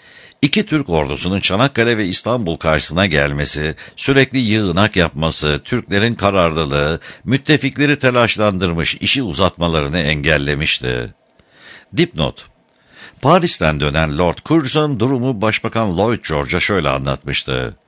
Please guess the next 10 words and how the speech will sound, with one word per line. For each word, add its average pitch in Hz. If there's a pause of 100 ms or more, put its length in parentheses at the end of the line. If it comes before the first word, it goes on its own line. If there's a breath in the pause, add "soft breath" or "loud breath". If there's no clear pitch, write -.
(960 loud breath)
"Fransa 139
Başbakanı 76
M. 120
Poincaré 131
Çanakkale 123
konusunda 113
politikamızı 92
desteklemenin 82
mümkün 90
olmadığını, 78